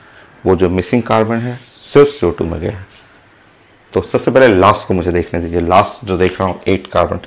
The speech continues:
तो उसका meaning समझिए, सीएच टू, सीएच two, C double bond O और सीएच थ्री,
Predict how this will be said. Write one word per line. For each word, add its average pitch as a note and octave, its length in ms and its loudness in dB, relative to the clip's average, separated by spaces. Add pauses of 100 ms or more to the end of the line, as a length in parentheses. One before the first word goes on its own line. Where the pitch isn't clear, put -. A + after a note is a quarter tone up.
(320)
तो E2 320 -4
उसका - 280 0
meaning F#2+ 280 0
समझिए, F#2+ 360 -4
सीएच - 720 -4
टू, F#2+ 140 0 (720)
सीएच - 520 -2
two, F#2+ 160 -2 (1400)
C F#2+ 240 0 (320)
double F2 300 2
bond F2 300 -2 (140)
O F#2 120 0 (560)
और F2 180 -2
सीएच - 480 -8
थ्री, - 180 -12